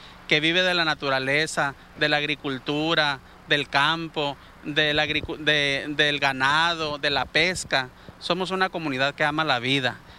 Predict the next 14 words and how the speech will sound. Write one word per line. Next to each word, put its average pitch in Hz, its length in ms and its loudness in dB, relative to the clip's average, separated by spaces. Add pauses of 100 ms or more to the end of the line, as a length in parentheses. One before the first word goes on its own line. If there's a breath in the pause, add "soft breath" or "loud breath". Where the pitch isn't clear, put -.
(140)
y 156 80 2
es 160 120 0
por 190 160 0
eso 185 220 -2
que 175 80 0
he 170 60 -2
querido 180 260 2
manifestarme 160 680 0
el 160 100 -2
día 160 200 2
de 156 100 -2
hoy 156 180 2
en 165 100 -2
defensa 151 640 0